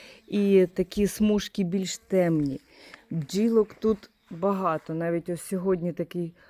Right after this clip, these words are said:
похмурий день, нема зовсім сонечка, ще й вітер іноді зривається. А бджілок дуже багато. Полюбляють вони дейцію.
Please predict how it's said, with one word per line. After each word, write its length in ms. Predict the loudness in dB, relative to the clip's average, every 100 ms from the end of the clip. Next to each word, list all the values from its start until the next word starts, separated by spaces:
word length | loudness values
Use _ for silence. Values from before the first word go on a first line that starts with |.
| _ _
похмурий 600 | -6 -2 0 2 2 0
день, 540 | 2 2 4 2 0
нема 360 | -4 0 0 0
зовсім 440 | 0 -4 -4 -10
сонечка, 640 | -8 -4 -2 -2 -4 -10 -12
ще 240 | -10 -6
й 120 | -6 -6 _ _ _ _ _ -6
вітер 440 | -2 -2 -2 0
іноді 340 | 0 0 -2
зривається. 1000 | -6 -4 -4 -2 -2 -2 -4 -8 -20 -20 -20 _ _ _ _ _ _ _ _ _ _ -20 _ -10
А 280 | -4 -2 -2
бджілок 640 | -4 -4 0 2 0 -2 -18
дуже 320 | -8 -6 -2 -2
багато. 640 | -2 -4 -4 -10 -12 -16 -18 _ -20 -20 -20 -20 _ _ _ _ _ _ _ -20 _ _ _ _ _ _
Полюбляють 720 | -4 -2 0 2 2 2 -2 -4
вони 280 | -4 -2
дейцію. 720 | -2 0 0 -2 -8 -12 -12